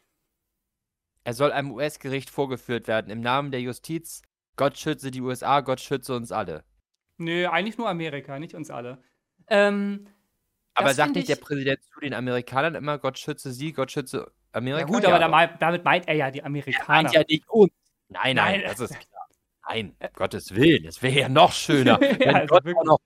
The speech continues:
Speaker 1: wenn Gott auch noch Leute schützen würde, die nicht Amerikaner sind. Wo kommen wir denn hin?
Speaker 2: Ja, ey, da hätte er viel zu viel zu tun. Ähm, also
Speaker 1: Also der Mann,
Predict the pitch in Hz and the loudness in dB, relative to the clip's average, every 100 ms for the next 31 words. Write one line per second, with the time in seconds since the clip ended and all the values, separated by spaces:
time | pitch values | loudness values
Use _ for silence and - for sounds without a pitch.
0 | _ _ 214 139 143 151 175 - 156 147 | _ _ -12 -2 2 6 6 4 2 4
1 | 135 151 151 - 165 - 143 143 151 135 | 6 6 4 -2 -4 -4 -6 -2 -2 -4
2 | 143 165 156 135 127 123 170 208 185 113 | -6 -2 -2 0 -2 2 4 4 2 -2
3 | 113 135 120 165 151 131 123 170 190 101 | -6 -8 0 0 0 -4 -4 -4 -6 -2
4 | 170 170 190 175 196 180 165 226 - 196 | 2 6 6 6 4 2 2 0 -4 -6
5 | 196 - 175 - 127 - - - 220 214 | -8 -8 -14 -12 -14 -14 -16 4 6 6
6 | 220 254 156 143 143 254 - - 175 | 2 0 0 0 -6 -10 -20 -8 -6